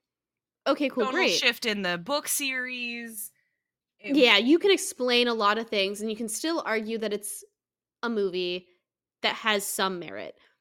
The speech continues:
Speaker 1: But this movie went so far off the rails.
Speaker 2: This far? This movie, I, there were no rails.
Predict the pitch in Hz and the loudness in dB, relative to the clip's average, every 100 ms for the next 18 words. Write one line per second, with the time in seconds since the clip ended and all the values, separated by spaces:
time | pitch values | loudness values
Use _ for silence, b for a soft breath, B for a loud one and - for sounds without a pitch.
0 | _ _ 269 262 _ 302 392 453 247 240 | _ _ -2 -2 _ -2 -2 -2 -4 -2
1 | 240 269 226 - - - 202 214 320 - | 0 -2 -2 -4 -8 -4 -2 0 -2 -6
2 | 220 220 285 - 208 269 - 190 147 165 | -2 0 -2 -2 -2 -2 -8 -8 -6 -4
3 | 320 494 - - - _ 208 349 - 480 | -2 -4 -4 -10 -14 _ -8 -6 -6 -4
4 | 523 554 554 B B _ 240 381 - 508 | -2 -2 -4 B B _ -2 -2 0 -2
5 | 427 320 254 240 _ _ _ _ _ _ | -2 -4 -4 -8 _ _ _ _ _ _
6 | 262 - 214 302 330 311 311 247 202 196 | -10 -10 -10 -6 -4 -4 -4 -4 0 0
7 | 220 370 - | 0 -4 -8